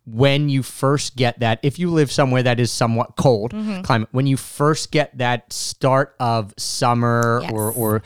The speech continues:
Speaker 1: spring vibes and you think, "All right, I can throw shorts on
Speaker 2: Mm-hmm.
Speaker 1: or, or a skirt or whatever." And
Speaker 2: Yes, please throw on a skirt.
Speaker 1: Okay, I was just, fine.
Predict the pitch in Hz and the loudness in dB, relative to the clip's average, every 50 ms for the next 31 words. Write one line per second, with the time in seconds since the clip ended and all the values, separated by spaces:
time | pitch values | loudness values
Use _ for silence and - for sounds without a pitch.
0 | - - - - - - - - - - 143 147 143 147 147 139 127 117 120 117 | -8 -18 -12 -10 -8 -6 -6 -4 0 2 4 4 4 4 2 2 2 2 4 4
1 | 120 120 123 120 117 117 110 107 - - 123 104 - - 123 123 120 107 110 - | 4 2 2 0 -2 -2 -4 -2 -2 -2 -2 -2 -2 -2 0 0 0 0 0 0
2 | - 113 - - 120 110 - - - 135 131 131 127 - - 127 123 120 120 120 | -2 -2 0 2 0 0 0 0 2 2 2 2 2 0 0 2 2 4 4 4
3 | 120 117 117 104 95 107 95 190 196 190 - - 127 113 113 113 117 117 117 110 | 4 4 2 0 -2 -2 -4 -4 -6 -6 -6 -2 0 0 2 0 0 -2 -2 -4
4 | 110 107 - - - - - 127 123 117 123 - - 120 113 110 113 120 123 123 | -4 -4 -6 -6 -4 0 2 4 4 4 2 0 -2 -2 0 2 2 2 4 2
5 | 123 117 127 120 113 - - - - - - _ _ - 135 127 120 120 117 117 | 2 2 2 2 2 0 -4 -18 -20 -20 -20 _ _ -4 0 2 2 4 4 4
6 | 113 110 107 120 - - 220 208 202 - - - - 269 247 233 - - 226 208 | 2 2 0 -2 -2 -2 -4 -2 -2 -4 -8 -6 -4 -4 -4 -4 0 2 2 4
7 | 214 214 190 185 185 - - 190 180 165 - - - - _ - - 165 165 175 | 4 2 0 -2 -4 -4 -2 -2 -2 -2 -2 -6 -14 -20 _ -10 -8 -8 -8 -8
8 | - - - - - 160 147 - - 123 131 120 123 - - - 147 - - - | -10 -14 -14 -10 -8 -8 -8 -6 -6 -4 -4 -4 -4 -6 -6 -8 -8 -8 -8 -8
9 | - - - - _ _ _ _ _ _ _ - - - 147 123 107 95 | -12 -16 -20 -20 _ _ _ _ _ _ _ -20 -14 -10 -8 -6 -6 -8